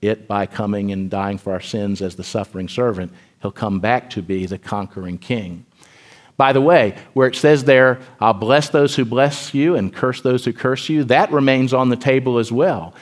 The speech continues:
It's a timeless truth that if you take on God's Son, like Psalm two talks about, or do things to hurt Israel, which much of the Bible talks about, you actually get on God's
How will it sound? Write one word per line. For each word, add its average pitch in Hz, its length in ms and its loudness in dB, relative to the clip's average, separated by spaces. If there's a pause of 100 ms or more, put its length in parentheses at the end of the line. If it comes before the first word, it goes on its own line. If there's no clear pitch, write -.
(180)
It's - 160 -2
a - 40 0
timeless 180 640 0
truth 107 640 -2 (280)
that 117 160 2
if 113 160 -4
you 139 360 0 (640)
take 151 280 0
on 135 300 0
God's 123 360 2
Son, 147 460 0
like 107 240 -2
Psalm 117 280 0
two 151 200 0
talks 120 360 0
about, 95 460 -4 (340)
or 117 160 0
do 127 160 2
things 127 360 0
to 123 100 0
hurt 127 400 0
Israel, 104 560 0
which 110 220 -4
much 117 240 0
of 104 60 -8
the 98 40 -4
Bible 127 380 0
talks - 340 -2
about, 95 400 -2 (240)
you 120 160 0
actually 120 340 0
get 120 240 2
on 110 360 -2
God's 127 680 2